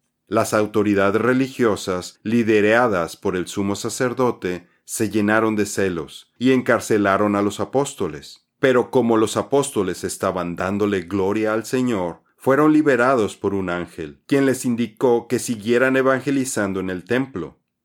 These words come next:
Cuando los líderes religiosos se enteraron del milagroso escape de los apóstoles, no dieron gloria a Dios al ser informados acerca de que los prisioneros estaban públicamente predicando el Evangelio.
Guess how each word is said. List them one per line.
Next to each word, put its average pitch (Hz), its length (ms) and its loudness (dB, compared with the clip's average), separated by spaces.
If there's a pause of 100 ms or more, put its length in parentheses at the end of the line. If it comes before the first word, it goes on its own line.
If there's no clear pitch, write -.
(260)
Cuando 139 260 4
los 147 160 4
líderes 165 460 2
religiosos 160 960 -2
se - 140 0
enteraron 110 680 2
del 98 160 0
milagroso 101 640 0
escape 131 460 -2
de 110 100 0
los 113 200 -4
apóstoles, 90 880 -4
no 143 160 2
dieron 156 340 2
gloria 117 520 2
a 87 40 -2
Dios 95 600 -4
al 107 180 2
ser 127 220 0
informados 143 840 0
acerca 110 800 -2
de 120 180 0
que 131 100 0
los 120 200 0
prisioneros 123 680 2
estaban 104 640 -2
públicamente 143 800 2
predicando 113 640 0
el 101 80 2
Evangelio. 98 760 -4